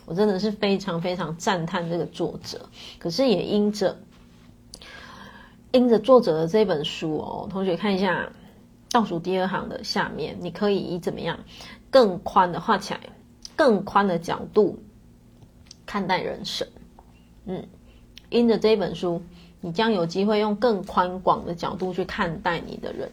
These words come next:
生。所以呢，恭喜各位，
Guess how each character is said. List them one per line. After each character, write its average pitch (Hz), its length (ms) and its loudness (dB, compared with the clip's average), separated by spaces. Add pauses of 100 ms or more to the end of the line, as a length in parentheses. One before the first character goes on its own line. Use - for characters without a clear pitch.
生。 - 320 -6 (220)
所 - 260 -4
以 175 100 -2
呢， 175 280 -6 (920)
恭 226 180 4
喜 190 180 0
各 180 240 4
位， 175 260 2